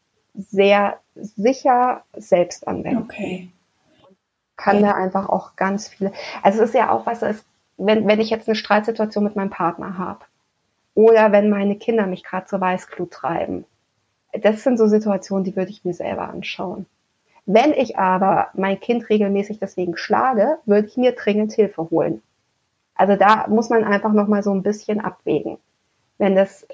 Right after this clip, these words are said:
Speaker 1: so kleine Sachen sind, wo ich sag, da bin ich mit mir jetzt einfach nicht zufrieden,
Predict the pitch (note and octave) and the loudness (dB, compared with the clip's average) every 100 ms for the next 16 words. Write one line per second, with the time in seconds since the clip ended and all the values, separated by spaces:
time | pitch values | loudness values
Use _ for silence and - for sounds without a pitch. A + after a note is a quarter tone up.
0 | - G3+ F#3 - E3+ - E4 C#4+ B3+ C4 | -6 -2 -2 0 0 4 4 4 0 0
1 | C4 A#3+ A#3 G#3 G#3 G3 G3+ G3 G3+ - | -6 -4 -4 -2 -2 -2 -2 -2 -4 -4
2 | G3 G3+ G3+ G3 G3 G3+ G3 F#3+ - G#3+ | -6 -2 -2 -4 -8 -8 -10 -12 -16 -16
3 | - B3 D#4 E4 | -8 -4 0 0